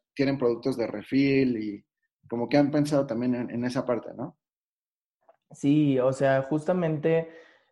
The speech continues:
Speaker 2: en nos-, nosotros también siempre quisimos como traer mucho esa parte de responsabilidad social, obviamente a la, a la, a la marca y a la empresa, porque creo que es algo que va de la mano. O sea, a mí no se me hace muy creíble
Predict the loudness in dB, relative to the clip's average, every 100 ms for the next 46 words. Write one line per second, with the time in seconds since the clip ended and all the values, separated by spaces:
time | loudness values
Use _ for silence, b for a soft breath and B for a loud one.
0 | B -2 0 0 -2 -4 -2 -2 0 0
1 | 0 0 0 -2 -4 -4 -4 -4 -4 -4
2 | 0 0 0 -2 -2 -2 0 -2 -2 0
3 | 0 0 -4 -8 -6 -4 -4 -4 -6 -4
4 | -2 0 0 -2 -4 -2 -2 -2 -4 -6
5 | -6 -8 -8 -10 -6 -4 -2 -2 -4 -4
6 | -4 -4 -6 -6 -4 -4 -6 -12 -10 -8
7 | -6 -2 0 0 0 0 0 0 -2 -2
8 | -2 -4 -4 -4 -4 -4 -4 -4 -6 -8
9 | -8 -8 -6 -4 -2 -2 -2 -6